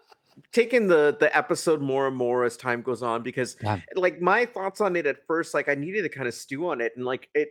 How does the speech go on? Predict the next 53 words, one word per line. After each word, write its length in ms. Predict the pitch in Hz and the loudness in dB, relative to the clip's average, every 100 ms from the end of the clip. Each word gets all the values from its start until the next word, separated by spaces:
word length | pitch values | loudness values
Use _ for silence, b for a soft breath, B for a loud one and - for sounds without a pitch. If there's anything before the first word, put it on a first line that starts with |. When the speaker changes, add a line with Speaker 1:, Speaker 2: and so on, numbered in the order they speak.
| - | -4
Speaker 1:
literally 420 | 160 196 165 139 | -2 0 0 -2
was, 140 | 123 | -2
like, 180 | 139 - 131 | -4 -4 -4
hours 320 | 135 147 120 | 0 0 -2
later, 300 | 127 151 143 | -4 -2 0
it 60 | 117 | 0
all 200 | 131 117 | -2 -4
hit 240 | - 151 151 | -6 -6 -6
me, 140 | 123 | -10
and 100 | 117 | -8
I'm 120 | 117 120 | -8 -6
like, 240 | 113 - _ _ | -6 -8 _ _
I 60 | - | -12
started 440 | - - 151 139 - | -10 -2 0 0 -2
processing 800 | 127 127 160 135 170 160 165 - _ | -2 -2 -2 -4 -4 -4 -6 -10 _
it 120 | 175 | 0
all 100 | 175 | 0
more 260 | 175 170 180 | 0 0 0
and 80 | 175 | 0
more, 180 | 165 180 | -2 0
and 80 | 165 | -2
I'm 120 | 139 | -2
like, 220 | 127 127 - | -4 -4 -10
"I 60 | 160 | -12
really 300 | 277 135 - 135 | -12 -14 -14 -12
love 140 | 208 | -6
that 140 | 101 90 | -6 -6
episode," 400 | - 113 120 113 | -8 -10 -8 -6
like, 160 | 120 120 | -6 -6
these, 340 | 139 196 180 - B B B B | -10 -8 -10 -20 B B B B
you 100 | 147 | -2
know. 140 | 98 95 _ _ | -2 -4 _ _
So 200 | 220 240 | 4 4
overall, 300 | 247 269 214 | 6 4 4
it's 160 | 196 - | 2 2
hard 240 | 233 269 | 2 2
to 60 | 156 | 0
pick 420 | - 165 - _ _ _ _ | -2 -2 -4 _ _ _ _
a 120 | 160 117 | 2 2
Speaker 2:
Yeah. 60 | |
Speaker 1:
particular 440 | 98 - 151 156 135 | 2 -2 0 2 2
moment, 320 | 139 110 - B B - | 2 2 -2 B B 2
but 260 | 180 - - | 2 2 -2
the 80 | |
one 280 | 151 165 190 | 0 0 2
of 200 | 214 143 | 0 0
Vader 560 | 143 139 143 139 139 _ _ _ | 0 2 2 2 0 _ _ _
on 180 | 135 135 | 0 2
the 80 | 123 | 0
bridge 540 | 123 127 127 127 - - | 2 2 2 0 -10 -6
with 140 | 127 | -6
the 60 | 117 | -2
hyperspace, 880 | 120 123 123 - 127 123 - - | -2 -2 -6 -4 -2 -2 -6 -12